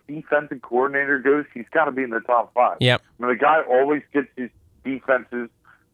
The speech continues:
Speaker 1: you know, if he was in Houston, when he was coaching for, you know, taking over Dallas' D, so to speak, Denver. I mean, they disrupted Brady like, like nobody's ever gotten
Speaker 2: I
Speaker 1: him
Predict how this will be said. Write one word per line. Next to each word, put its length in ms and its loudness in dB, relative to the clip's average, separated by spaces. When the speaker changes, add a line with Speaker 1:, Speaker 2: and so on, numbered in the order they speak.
Speaker 1:
you 80 -6
know, 200 -2
if 160 0
he 80 -8
was 160 -8
in 80 -10
Houston, 480 -2
when 120 0
he 80 -6
was 160 -8
coaching 380 -2
for, 180 -6
you 80 -10
know, 200 -6
taking 220 0
over 260 0
Dallas' 320 4
D, 240 -4
so 140 0
to 100 -10
speak, 260 -8
Denver. 480 2
I 120 2
mean, 400 -8
they 400 0
disrupted 800 -2
Brady 580 -4
like, 300 -2
like 240 0
nobody's 520 0
ever 300 0
gotten 360 0
Speaker 2:
I 100 6
Speaker 1:
him 240 -14